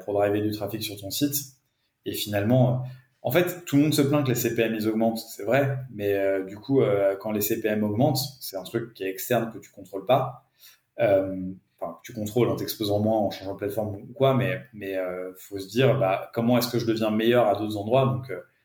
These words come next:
il faut devenir meilleur sur la créa pour que les gens y cliquent plus, donc, euh, pour quand même, euh,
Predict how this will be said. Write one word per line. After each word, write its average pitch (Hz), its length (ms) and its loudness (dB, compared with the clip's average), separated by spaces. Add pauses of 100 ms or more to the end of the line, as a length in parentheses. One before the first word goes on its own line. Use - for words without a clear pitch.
(180)
il - 40 -20
faut 101 80 -6
devenir 101 340 -4
meilleur 117 220 4
sur 113 140 0
la 104 80 2
créa 110 280 0
pour - 140 -8
que - 100 -20
les 101 60 -12
gens 104 100 -8
y 101 60 -12
cliquent - 260 -20
plus, - 400 -4
donc, 95 160 -20
euh, 101 100 -4
pour - 160 -20
quand 101 160 -6
même, 113 220 2
euh, 101 100 0